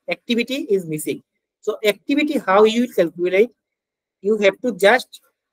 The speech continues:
give is equal to minus log first bracket. You have select the I C fifty value,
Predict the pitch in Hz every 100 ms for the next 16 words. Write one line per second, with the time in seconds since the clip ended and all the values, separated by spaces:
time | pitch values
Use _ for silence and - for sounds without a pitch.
0 | _ _ _ _ _ _ _ _ _ _
1 | _ _ _ _ _ _ _ _ _ _
2 | _ _ _ _ _ _ _ 156 190 233
3 | - _ _ _ _ _ _ - 185 226
4 | 247 262 254 226 277 - _ _ _ _
5 | _ _ - 160 170 208 190 220 _ _
6 | _ _ _ _ _ _ _ _ _ 156
7 | 156 165 220 - _ _ _ _ _ _
8 | _ _ _ _ _ _ _ 175 175 -
9 | 233 208 214 226 _ _ 175 202 208 -
10 | 175 185 _ 240 269 _ _ _ _ _
11 | _ _ _ _ _ _ - 180 185 226
12 | - 214 208 208 277